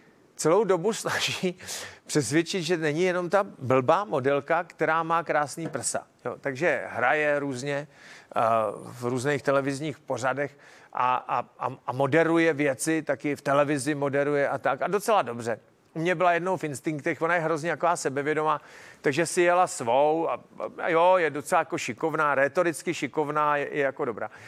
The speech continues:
Teď účinkuje v Tva-, Tvoje tvář má známý hlas, kde jako zpívá, tančí a převlíká se, taky docela jako dobrý, no. Akorát já nevím, jestli ona taky pro tu Novu,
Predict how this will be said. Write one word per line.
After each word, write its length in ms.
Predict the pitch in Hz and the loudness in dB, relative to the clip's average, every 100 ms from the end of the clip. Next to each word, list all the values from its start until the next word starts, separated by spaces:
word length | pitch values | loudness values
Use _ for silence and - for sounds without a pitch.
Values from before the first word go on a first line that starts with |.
| - - | -18 0
Teď 260 | 175 - | 0 0
účinkuje 680 | - 165 - 202 190 208 196 | -6 -2 0 -2 4 6 4
v 80 | - | 0
Tva-, 300 | - 139 139 - | 0 2 2 -2
Tvoje 300 | 127 151 180 | 0 2 2
tvář 400 | - 143 147 - | 2 2 2 -2
má 240 | 151 156 | 0 0
známý 360 | 143 147 147 160 | 0 -2 -2 -2
hlas, 260 | 139 139 | 0 -2
kde 140 | 131 151 | 0 -2
jako 260 | 147 180 - - - - _ | 0 -2 -2 -20 -20 -20 _
zpívá, 880 | - - - 151 147 139 139 143 | -12 -12 -6 -4 0 2 2 2
tančí 520 | 147 147 139 - 160 | 0 -2 -2 -4 0
a 80 | 147 | 0
převlíká 640 | 135 - 127 147 143 123 | 0 -4 -2 -2 -2 -2
se, 180 | 127 127 | -2 -6
taky 460 | - 110 - 151 135 | -6 -8 -4 -4 -4
docela 480 | 120 123 - 135 127 | -10 -12 -4 0 2
jako 300 | 127 156 139 | 2 0 -2
dobrý, 420 | 123 117 107 113 | -4 -10 -10 -12
no. 160 | 98 101 - - - | -14 -16 -14 -14 -4
Akorát 420 | - 226 240 240 175 - | 2 4 2 -2 -12 -4
já 220 | 165 196 | 0 0
nevím, 420 | 233 131 110 92 82 - _ _ _ _ _ _ _ _ _ - | 0 -6 -6 -10 -16 -20 _ _ _ _ _ _ _ _ _ -14
jestli 440 | 120 110 - 160 170 | -4 0 0 0 -2
ona 360 | 113 156 190 | -2 -4 -6
taky 400 | - 156 - 175 | -6 -10 -4 -6
pro 200 | - 156 | -2 -6
tu 180 | 151 190 | -4 -6
Novu, 540 | 160 127 120 143 147 | -4 -4 -2 -2 -4